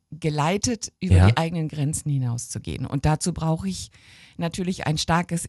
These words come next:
Speaker 1: inneres Vertrauen. Ich brauche die Gewissheit, dass das, was ich tue, richtig ist. Äh, wir in Deutschland sind allerdings sehr stark regiert von Zweifel. Also wir wissen nicht so genau, was das Richtige ist. Und das wiederum hat natürlich mit der intrinsischen Motivation zu tun.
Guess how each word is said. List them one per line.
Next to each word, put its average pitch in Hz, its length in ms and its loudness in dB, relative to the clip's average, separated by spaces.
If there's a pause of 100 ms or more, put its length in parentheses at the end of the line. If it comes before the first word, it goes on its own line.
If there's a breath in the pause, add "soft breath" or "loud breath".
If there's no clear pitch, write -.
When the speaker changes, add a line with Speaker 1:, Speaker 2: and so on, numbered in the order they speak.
Speaker 1:
inneres 214 460 4
Vertrauen. 123 760 -4
Ich 147 180 -6
brauche 170 520 2
die 165 140 -8
Gewissheit, 185 580 -2
dass 165 140 0
das, 175 240 2
was 165 140 -2
ich 156 120 -6
tue, 175 320 -2
richtig - 380 -6
ist. - 260 -10 (500 loud breath)
Äh, 160 340 -2
wir 151 280 -4
in 196 120 0
Deutschland 233 580 0
sind 214 300 -4
allerdings 202 520 -4
sehr 190 160 -2
stark 190 320 -4
regiert 196 340 -6
von 196 220 -4
Zweifel. 190 680 2 (140)
Also 170 200 2
wir 165 160 2
wissen 320 240 2
nicht 143 180 0
so 151 100 0
genau, 123 320 2
was 117 120 -4
das 123 220 -4
Richtige 117 360 -6
ist. - 360 -8 (380 loud breath)
Und 160 160 2
das 151 200 2
wiederum 160 440 -2
hat - 240 -4
natürlich 160 420 -6
mit 139 120 -4
der 143 120 0
intrinsischen 170 540 -2
Motivation 156 640 -4
zu 185 120 -10
tun. 262 360 -2